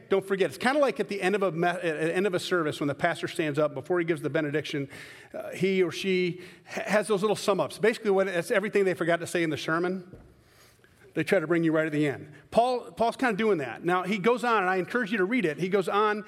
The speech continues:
to thank, to thank the people, um, in Colossae, to remind them of who loves them and who's praying for them.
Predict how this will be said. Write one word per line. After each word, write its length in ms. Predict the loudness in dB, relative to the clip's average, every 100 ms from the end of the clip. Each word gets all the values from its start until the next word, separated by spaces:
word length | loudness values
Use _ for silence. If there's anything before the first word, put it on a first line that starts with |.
| -14 -16 -2
to 100 | -2
thank, 480 | 2 0 0 -6 -18 -20 -4
to 100 | -2
thank 300 | 0 0 0
the 80 | -2
people, 600 | -2 -2 0 0 0 0
um, 300 | 0 0 0
in 140 | -2 -2
Colossae, 420 | 2 2 2 -2
to 160 | -2
remind 460 | -2 2 2 2 2
them 200 | 2 0
of 120 | -2
who 120 | -2
loves 300 | 2 2 2
them 180 | 0 0
and 80 | 0
who's 160 | -2 0
praying 280 | 0 0
for 120 | 0 0
them. 260 | 0 -2